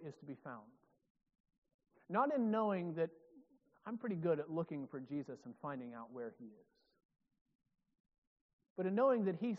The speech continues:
sees us, in knowing that he has called us, and knowing that he keeps us and sustains us through every trial and tribulation. And there is a day coming when all of our faith will be made sight.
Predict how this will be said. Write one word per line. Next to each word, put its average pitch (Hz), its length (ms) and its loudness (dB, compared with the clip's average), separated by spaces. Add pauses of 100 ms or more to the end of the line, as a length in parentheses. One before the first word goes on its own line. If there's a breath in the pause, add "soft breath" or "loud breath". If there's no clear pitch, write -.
sees 175 240 -2
us, 139 200 -2 (2500)
in 190 100 2
knowing 269 260 8
that 208 100 6
he 254 140 4
has 196 120 4
called 180 520 2
us, - 180 4 (1800)
and 208 80 2
knowing 269 220 8
that 208 100 6
he 220 160 2
keeps - 420 -4
us 147 200 2 (120)
and 180 160 -2
sustains 190 720 -2
us 113 140 -10 (640)
through 208 140 0
every 254 340 6
trial 160 580 4
and 160 140 -6
tribulation. 131 640 -4 (340 soft breath)
And 180 80 2
there 233 140 12
is 220 100 10
a 220 60 4
day 220 240 8
coming 233 320 0
when 202 100 2
all 226 260 8
of 196 120 6
our 185 100 10
faith 240 380 4
will 214 160 6
be 202 120 4
made 185 280 0 (100)
sight. 143 160 0